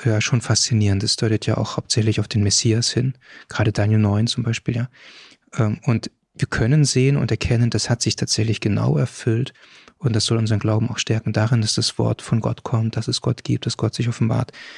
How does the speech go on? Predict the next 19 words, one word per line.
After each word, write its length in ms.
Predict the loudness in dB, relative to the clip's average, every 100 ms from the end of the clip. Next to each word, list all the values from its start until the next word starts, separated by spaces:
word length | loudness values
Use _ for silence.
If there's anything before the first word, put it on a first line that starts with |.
| -8
dass 160 | -6 -2
Gott 120 | -2
die 60 | -2
Zukunft 440 | -4 -4 -4 -4
kennt. 380 | -4 -4 -4 -10 _ _ _ -20 -20 -20 _ _
Und, 460 | -2 0 0 -4 -4
ähm, 320 | -2 -2 -4 -8 -16 -18 -2
ja, 280 | 0 0 -2 -12 _ _ -6
das 160 | -2 0
müssen 180 | 2
wir 60 | 2
ihnen 100 | 4
dann 100 | 2
überlassen, 420 | 2 2 2 2
warum 220 | 2 2
er 40 | 2
nicht 140 | 0
noch 140 | 0 2
mehr 260 | 2 0